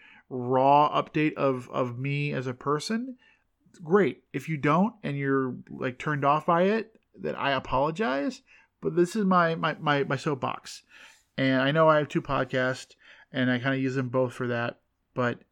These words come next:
it's cathartic. Uh, I'm not, uh, seeing a, uh,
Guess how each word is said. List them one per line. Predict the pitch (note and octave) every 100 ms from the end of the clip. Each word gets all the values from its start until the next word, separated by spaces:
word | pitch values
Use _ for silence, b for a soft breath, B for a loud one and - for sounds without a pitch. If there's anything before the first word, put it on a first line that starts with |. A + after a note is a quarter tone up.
| -
it's | C#3+ -
cathartic. | - C#3 - C3 G#3 A3+ - b b b _ -
Uh, | B2+
I'm | C3 C3+
not, | C#3 C#3+ - _ C#3
uh, | C3+ A#2+
seeing | - C3+ B2+ -
a, | C#2 C2+ C2
uh, | A#1+ A#1